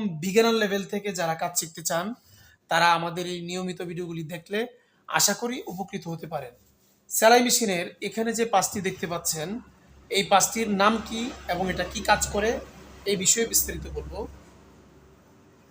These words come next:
যারা কাজ শিখতে চান, উপরে উল্লেখিত নম্বরে যোগাযোগ করুন। এই দেখুন, আপনি যখন হুইলটা ঘোরাবেন, তখন এই পাঁচটি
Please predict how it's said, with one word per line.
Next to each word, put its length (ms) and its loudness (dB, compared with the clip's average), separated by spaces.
যারা 260 6
কাজ 200 6
শিখতে 240 -2
চান, 200 4
উপরে 260 2
উল্লেখিত 340 -2
নম্বরে 280 0
যোগাযোগ 360 -8
করুন। 240 -6
এই 100 0
দেখুন, 340 0
আপনি 240 2
যখন 340 -4
হুইলটা 580 -2
ঘোরাবেন, 520 2
তখন 300 2
এই 120 -4
পাঁচটি 400 -2